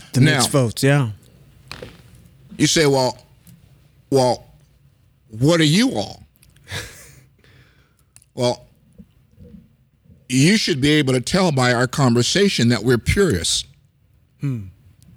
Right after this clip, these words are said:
Speaker 2: We're purists.
Speaker 1: That's right.
Speaker 2: We're puri-, purists to the point that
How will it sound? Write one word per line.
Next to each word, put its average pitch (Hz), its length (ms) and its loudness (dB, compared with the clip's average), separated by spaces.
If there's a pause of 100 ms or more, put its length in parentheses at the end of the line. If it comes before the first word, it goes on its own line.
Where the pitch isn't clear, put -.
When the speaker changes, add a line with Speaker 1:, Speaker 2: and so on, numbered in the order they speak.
(600)
Speaker 2:
We're 165 140 0
purists. 127 580 0 (540)
Speaker 1:
That's - 180 -10
right. 147 240 -6 (1000)
Speaker 2:
We're 170 180 4
puri-, 226 460 2
purists 220 600 2
to 165 120 -2
the 151 100 2
point 165 360 0 (400)
that 143 220 2